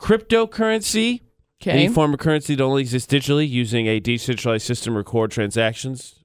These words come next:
Speaker 1: Of course, Bitcoin has been a big story all this
Speaker 2: Right,
Speaker 1: year.
Speaker 2: right.
Speaker 1: Or last year, too. Life hack, which I'm a little bit surprised wasn't in already
Speaker 2: Yeah,
Speaker 1: as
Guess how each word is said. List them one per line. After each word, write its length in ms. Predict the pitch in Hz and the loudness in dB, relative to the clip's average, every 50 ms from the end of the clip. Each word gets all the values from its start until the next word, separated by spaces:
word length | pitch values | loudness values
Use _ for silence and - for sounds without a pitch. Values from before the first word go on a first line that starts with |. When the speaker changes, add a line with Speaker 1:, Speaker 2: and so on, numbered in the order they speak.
| _ _ | _ _
Speaker 1:
Of 60 | _ | _
course, 180 | - - 107 - | -6 -6 -6 -4
Bitcoin 500 | - - 131 131 - - - 120 117 117 | 2 2 2 2 2 0 0 0 0 0
has 100 | 117 101 | 0 -2
been 160 | 85 113 113 | -2 -2 -2
a 40 | 110 | -2
big 280 | 92 - 117 117 107 - | -2 -2 -2 -4 -4 -6
story 320 | - - 127 123 120 113 | -8 -6 -4 -2 -2 0
all 180 | 107 110 117 110 | 0 0 0 0
this 120 | 113 202 | 0 0
Speaker 2:
Right, 140 | 202 196 - | 2 2 4
Speaker 1:
year. 100 | - - 185 | 4 4 4
Speaker 2:
right. 280 | 180 165 156 - - - _ _ _ _ _ _ _ _ - - | 4 2 0 -4 -8 -14 _ _ _ _ _ _ _ _ -8 -6
Speaker 1:
Or 80 | 101 80 76 | -6 -4 0
last 320 | 101 107 113 110 - - | 2 2 2 0 0 -4
year, 60 | 110 | -4
too. 260 | 107 104 120 123 123 - _ | -4 -2 -2 -2 -2 -4 _
Life 560 | 110 117 117 123 147 170 196 226 240 202 - | -8 -6 -2 2 2 4 4 2 0 -2 -6
hack, 580 | - 156 139 123 117 110 113 147 - - - - _ _ _ _ _ _ _ _ _ _ _ _ _ | -2 0 0 2 2 2 0 -2 -4 -10 -18 -20 _ _ _ _ _ _ _ _ _ _ _ _ _
which 160 | - 123 - | -8 -2 -2
I'm 120 | 156 143 | 0 0
a 20 | 143 | 2
little 180 | 135 139 143 | 2 2 0
bit 140 | 147 151 151 | 0 -2 -4
surprised 420 | - - 131 - 151 143 139 131 117 | -6 -6 -2 0 2 2 2 0 0
wasn't 300 | 120 123 120 123 120 120 | -2 -2 0 0 0 0
in 80 | 120 | 2
already 360 | 117 113 113 113 113 110 110 | 2 2 2 2 0 0 2
Speaker 2:
Yeah, 140 | 107 226 240 | 2 2 2
Speaker 1:
as 60 | 208 | 4